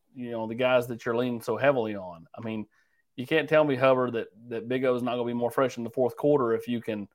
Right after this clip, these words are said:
steal a few snaps here and there in the second and third quarter. And,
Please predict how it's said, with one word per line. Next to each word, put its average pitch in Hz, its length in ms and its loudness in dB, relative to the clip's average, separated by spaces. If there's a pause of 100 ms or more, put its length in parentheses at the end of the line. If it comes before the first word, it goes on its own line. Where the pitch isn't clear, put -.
(300)
steal 127 320 4
a 117 40 -2
few 127 160 -2
snaps 127 460 0
here 127 180 0
and 120 120 -2
there 123 180 2
in 117 80 -4
the 110 80 -8
second 120 340 0
and 110 80 -8
third 127 240 2
quarter. 113 420 0
And, 101 200 -4